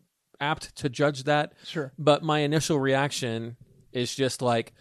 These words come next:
Speaker 1: are you writing this because you think it's a joke that will make women go like, "Ha ha, that's relatable," or do you
Speaker 2: Yeah.
Speaker 1: think you're writing it because you genuinely think that this is, like, a good joke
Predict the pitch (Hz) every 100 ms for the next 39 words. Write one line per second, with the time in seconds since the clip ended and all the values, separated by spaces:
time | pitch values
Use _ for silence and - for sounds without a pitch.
0 | - _ _ - 131 123 123 139 143 139
1 | 147 131 131 123 139 127 127 123 - 107
2 | 127 120 131 - 123 113 117 113 - 120
3 | 117 117 117 117 254 233 269 262 254 285
4 | 269 269 208 131 113 - 123 117 123 135
5 | 127 131 123 120 120 113 110 117 107 113
6 | 104 117 113 110 107 107 113 107 113 107
7 | 104 104 101 104 - 110 107 95 - -
8 | -